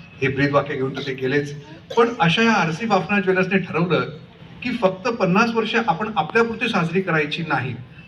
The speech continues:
तर आपल्यावर प्रेम करणाऱ्या जळगाव जिल्ह्यातील सगळ्यांसाठी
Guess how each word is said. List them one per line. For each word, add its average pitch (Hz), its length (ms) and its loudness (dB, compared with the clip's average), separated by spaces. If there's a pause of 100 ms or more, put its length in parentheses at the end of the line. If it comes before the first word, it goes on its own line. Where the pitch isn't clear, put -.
तर 185 60 2 (120)
आपल्यावर 190 440 2
प्रेम 196 400 4
करणाऱ्या 131 540 -2 (1000)
जळगाव 165 480 4
जिल्ह्यातील 151 520 0
सगळ्यांसाठी 165 880 0